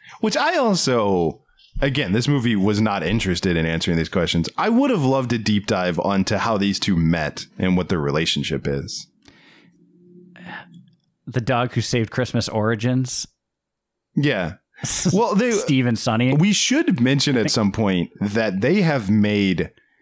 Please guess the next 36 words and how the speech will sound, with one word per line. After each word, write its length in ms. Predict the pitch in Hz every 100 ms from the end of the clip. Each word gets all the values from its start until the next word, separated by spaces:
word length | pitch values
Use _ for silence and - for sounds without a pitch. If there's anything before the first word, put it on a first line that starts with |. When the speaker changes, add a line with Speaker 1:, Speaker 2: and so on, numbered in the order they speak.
| -
Speaker 1:
what, 120 | 143
like, 180 | - - -
ten 300 | - 202 110
of 140 | 143
these? 640 | 180 185 - - - - -
<laughs> 40 | - - -
Like, 460 | 139 127 110 - - - - - - -
this 160 | 180
is 80 | 302
a 120 | 294
full 220 | 139 156 160
Speaker 2:
They 80 |
Speaker 1:
on, 60 | 135
Speaker 2:
made 120 | 220
a 40 | 151
lot. 200 | 120 151
Speaker 1:
there's 140 | 202
a 100 | 220
full 280 | - 240 294
on 160 | 226
franchise. 580 | 151 147 139 135 123 110 -
And 360 | 139 139 123 - - - -
what's 240 | 175 175
hilarious, 360 | 185 185 220 170
'cause 140 | 143
I 80 | 147
watched 340 | 135 147 151 151
a 60 |
number 240 | 127 123 120
of 60 |
the 80 | 107
trailers, 560 | - 104 101 92 90 -
is 380 | 113 110 104
that 340 | 110 107 92 95
Dean 240 | 147 202
Cain, 500 | 127 131 113 87 82